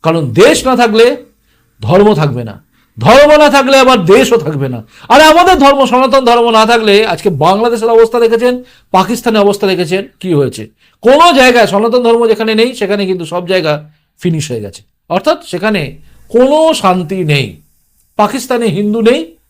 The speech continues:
তাও পাকিস্তানে গোলাগুলি চলে, একজন আরেকজনকে মারছে। সিরিয়ায় হিন্দু নেই, তবু নিজেদের মধ্যে লড়ছে। এটাই হচ্ছে আসল সত্যি।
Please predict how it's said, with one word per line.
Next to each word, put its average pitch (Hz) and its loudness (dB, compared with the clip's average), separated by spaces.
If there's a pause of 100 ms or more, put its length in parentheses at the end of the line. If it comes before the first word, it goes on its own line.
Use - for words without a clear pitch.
তাও 208 2
পাকিস্তানে 196 -6
গোলাগুলি 165 -2
চলে, 226 0 (480)
একজন 170 -2
আরেকজনকে 139 -4
মারছে। 107 -14
সিরিয়ায় 254 2
হিন্দু 220 -2
নেই, 277 -4 (240)
তবু 220 0
নিজেদের 196 0
মধ্যে 180 -4
লড়ছে। 123 -6 (640)
এটাই 156 -6
হচ্ছে 160 -8
আসল 151 -6
সত্যি। 156 -10